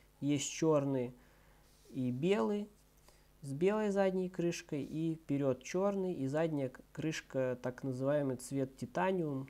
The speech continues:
то есть как металлик, мокрый асфальт, вот что-то такое. Ну, вот этот для женщины, я думаю, самый лучший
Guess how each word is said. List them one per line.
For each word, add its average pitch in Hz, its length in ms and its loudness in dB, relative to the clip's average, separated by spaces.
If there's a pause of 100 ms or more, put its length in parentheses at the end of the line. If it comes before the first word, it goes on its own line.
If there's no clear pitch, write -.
то 131 80 -10
есть 113 140 -10
как 120 200 -8
металлик, 147 640 -2 (300)
мокрый 123 400 0
асфальт, 143 520 -2
вот 117 120 -8
что-то 120 360 -10
такое. 104 480 -10
Ну, 147 200 -8
вот 143 260 -6
этот 143 360 -10 (120)
для 113 500 -4 (120)
женщины, 131 560 -4
я 107 100 -6
думаю, 110 320 -6
самый 123 360 -4
лучший 107 460 -8